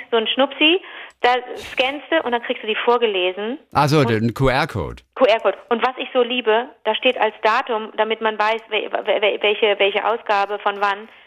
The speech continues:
Speaker 1: Sommer zweitausendeinundzwanzig.
Speaker 2: Ja, das
Speaker 1: Ich will
Speaker 2: ist
Speaker 1: kein, ich will kein, kein Monat,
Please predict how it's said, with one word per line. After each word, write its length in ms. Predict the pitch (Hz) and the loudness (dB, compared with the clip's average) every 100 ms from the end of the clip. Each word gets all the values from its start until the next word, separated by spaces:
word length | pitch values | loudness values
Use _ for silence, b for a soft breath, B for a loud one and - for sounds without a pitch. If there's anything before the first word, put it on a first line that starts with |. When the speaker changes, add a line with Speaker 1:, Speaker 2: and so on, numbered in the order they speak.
| B _ 196 | B _ 0
Speaker 1:
Sommer 420 | 233 247 254 247 - | 2 2 0 -2 -12
zweitausendeinundzwanzig. 1400 | - 208 208 202 190 190 170 175 175 - 170 165 - 190 - - B | -2 0 0 -4 -4 -4 -4 -6 -10 -12 -12 -12 -14 -14 -14 -20 B
Speaker 2:
Ja, 160 | 107 87 - _ _ | -2 -2 -4 _ _
das 140 | - 95 | -4 0
Speaker 1:
Ich 60 | |
will 100 | 214 | 2
Speaker 2:
ist 100 | 285 | 2
Speaker 1:
kein, 400 | 262 220 214 185 - _ - | 2 -2 -4 -14 -18 _ -4
ich 140 | - 220 | -4 2
will 160 | 277 285 | 2 4
kein, 440 | 233 214 208 202 B B B _ _ - | 0 0 -6 -14 B B B _ _ -6
kein 240 | 233 220 | -4 -2
Monat, 380 | 208 208 240 | 0 0 0